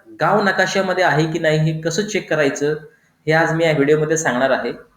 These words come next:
त्यापूर्वी मित्रांनो, आपल्याला एक विनंती करतो, चॅनलवर नवीन असाल तर कृपया चॅनलला सबस्क्राईब करा आणि पुढे दिसणाऱ्या बेल आयकॉनवरती क्लिक करा.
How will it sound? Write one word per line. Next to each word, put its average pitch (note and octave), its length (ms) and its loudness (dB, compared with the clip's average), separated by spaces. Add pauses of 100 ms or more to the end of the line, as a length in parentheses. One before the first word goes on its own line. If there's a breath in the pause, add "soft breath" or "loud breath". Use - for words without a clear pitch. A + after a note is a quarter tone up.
(520)
त्यापूर्वी F#3+ 400 2
मित्रांनो, D#3 440 0
आपल्याला D3+ 420 -2
एक D3 140 -4
विनंती D#3 280 -2
करतो, C#3+ 360 -2
चॅनलवर C#3+ 360 -2
नवीन C#3 200 -2
असाल C3 280 -2
तर C3 80 -6
कृपया B2+ 340 -6
चॅनलला B2 220 -2
सबस्क्राईब F3 520 -2 (100)
करा D3 180 2 (480 soft breath)
आणि F3+ 300 -2 (220)
पुढे D#3+ 160 0
दिसणाऱ्या F3 400 0
बेल D#3 200 2
आयकॉनवरती D3 400 0
क्लिक D#3 420 0
करा. G#2 160 0